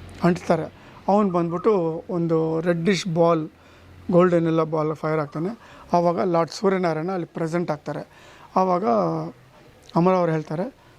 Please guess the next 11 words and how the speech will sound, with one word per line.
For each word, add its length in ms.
"ಸೂರ್ಯನಾರಾಯಣ 500
ಮಂತ್ರ 320
ಹೇಳ್ಕೊಂಡು 540
ಅವ್ರನ್ನ 300
ಮೂರು 280
ಪ್ರದಕ್ಷಿಣೆ 580
ಮಾಡು, 240
ನಿನಗೆ 220
ಮೋಕ್ಷ 320
ಸಿಗ್ತದೆ" 420
ಅಂತ. 140